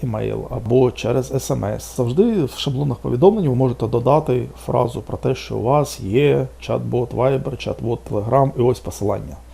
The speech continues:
Для того, щоб пацієнт, отримавши таку S M S, зміг зразу там перейти за цим посиланням прямо в бота і зразу вам щось написати. Посилання на Q R-код в підписах емейл. Ну, це взагалі стандартна справа в налаштуваннях системних повідомлень. Е, в Dogdream ви,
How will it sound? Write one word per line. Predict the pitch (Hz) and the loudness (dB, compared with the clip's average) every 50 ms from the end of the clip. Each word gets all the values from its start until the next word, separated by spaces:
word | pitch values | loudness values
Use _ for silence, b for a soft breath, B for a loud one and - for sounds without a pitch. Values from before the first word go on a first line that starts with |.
| B B B B B B - | B B B B B B -8
Для | - 113 | -8 -4
того, | - 143 127 | -2 -2 -2
щоб | - - 123 | -2 -4 -10
пацієнт, | - 117 - - 127 160 170 170 - | -12 -12 -8 -2 2 2 2 2 0
отримавши | 151 - - 139 131 123 120 120 - | -2 2 4 6 6 6 4 2 -4
таку | - - - - - 131 | -10 -10 -10 -6 -4 -4
S | 117 - - | -4 -4 -4
M | 185 208 220 | -2 0 2
S, | 208 | 2
зміг | 170 - 151 135 165 147 | 2 2 2 2 2 2
зразу | 117 113 123 160 180 165 147 139 | 2 4 4 6 6 6 4 2
там | - - 135 139 127 | 2 2 2 2 2
перейти | - 131 117 123 117 - 131 127 | 0 0 0 0 0 2 0 0
за | 113 107 | 0 0
цим | - - 110 107 | -6 -6 -8 -8
посиланням | - 107 - - 117 135 135 123 110 107 107 110 - - - - | -8 -8 -6 0 2 2 2 2 0 -4 -6 -8 -10 -14 -6 -2
прямо | - 147 123 113 110 | 0 2 2 2 0
в | 110 120 | -2 0
бота | 135 165 202 208 - 180 165 170 - | 0 2 2 4 4 4 2 4 0
і | 143 | -2
зразу | 117 117 143 139 120 110 | 0 0 0 0 0 0
вам | 113 120 | -4 -6
щось | - - 120 - - | -6 -8 -10 -8 -8
написати. | 95 - - - - - - - - - - - | -10 -10 -8 -8 -8 -8 -8 -10 -16 -18 -16 -14
Посилання | - - - 151 170 170 156 | -10 0 2 2 4 4 4
на | 151 | 2
Q | 139 - - | 0 2 4
R-код | 143 147 147 147 - - 160 156 | 4 4 4 2 0 -2 -2 -2
в | - - | -2 -4
підписах | - 135 - - 113 - - 104 - | -4 -4 -2 -2 -6 -4 -4 -4 -2
емейл. | 120 110 104 101 98 110 - - - - | -2 0 0 0 0 0 -2 -6 -8 -4
Ну, | - 147 131 - | -4 -4 -2 -2
це | - 131 | -4 -4
взагалі | 120 120 117 104 110 107 104 | -2 -2 -2 0 0 -2 -2
стандартна | - - - 98 95 101 98 - - 92 | -4 -6 -8 -4 -2 -2 -2 -2 -4 -10
справа | - - - - 156 165 143 127 123 120 113 - - - - - 117 113 107 | -10 -4 0 4 4 4 6 4 2 2 0 -4 -8 -14 -14 -10 -8 -6 -2
в | 110 113 123 123 117 113 110 110 | 0 2 2 2 2 2 0 0
налаштуваннях | 110 107 107 107 - - 131 113 107 101 95 - | -2 -2 -4 -4 -2 0 2 2 2 0 -4 -6
системних | - - - 139 117 107 101 98 | -10 -6 -2 -2 0 0 -2 -4
повідомлень. | - 120 110 104 113 160 175 165 151 147 143 143 139 135 127 - - - - - - - - - | -4 -4 -2 2 4 4 4 4 4 2 2 0 0 -2 -4 -8 -14 -20 -20 -20 -20 -20 -16 -12
Е, | 107 | -10
в | 104 101 104 107 113 110 113 | -8 -8 -8 -8 -8 -4 -4
Dogdream | 113 110 127 139 151 160 151 123 | -4 -4 -2 -2 0 2 2 2
ви, | 107 120 117 113 113 110 | 2 2 2 2 2 0